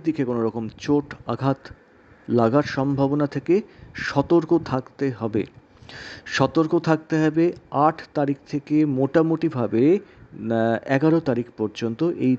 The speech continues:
চোট আঘাত লাগার সম্ভাবনা থেকে দূরে থাকতে হবে। আবারও বলে দেই, কৃত্তিকা নক্ষত্রে যাদের জন্ম, তারা একটু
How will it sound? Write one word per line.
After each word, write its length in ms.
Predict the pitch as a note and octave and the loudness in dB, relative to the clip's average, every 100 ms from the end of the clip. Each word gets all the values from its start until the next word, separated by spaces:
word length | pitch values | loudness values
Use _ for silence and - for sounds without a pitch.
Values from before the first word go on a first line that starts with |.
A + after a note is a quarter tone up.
| - | 2
চোট 300 | D3 D3 - - | 2 2 -2 -8
আঘাত 360 | A#2+ D#3+ - | -4 -4 -2
লাগার 240 | A2+ G2+ - | -2 -2 -4
সম্ভাবনা 600 | - A2 A2 A2 A2+ A2 | -6 -10 -6 -4 -2 -4
থেকে 260 | A2+ D#3 | -4 -2
দূরে 260 | D#3+ A#2 A2 | 0 2 0
থাকতে 420 | - G#2 - B2 | 0 -12 -8 -4
হবে। 240 | G2+ F#2 G2 - - - - | -2 -2 -6 -14 -20 -20 -6
আবারও 340 | - B2+ D#3+ F#3 | 0 4 4 4
বলে 180 | F#3 F#3 | 4 4
দেই, 200 | F#3 F#3+ | 2 -2
কৃত্তিকা 500 | - E3+ - E3 D#3 | -4 -6 -4 -2 -2
নক্ষত্রে 500 | C3 - C#3+ - C3 | -2 -4 -8 -4 -4
যাদের 220 | A2 A2 | -2 -2
জন্ম, 420 | - G#2+ A#2+ E3 G3+ - - - - | 0 0 2 0 -2 -14 -18 -18 -10
তারা 220 | - A2 A#2 | -2 2 2
একটু 360 | A2+ - F#3+ | 0 0 0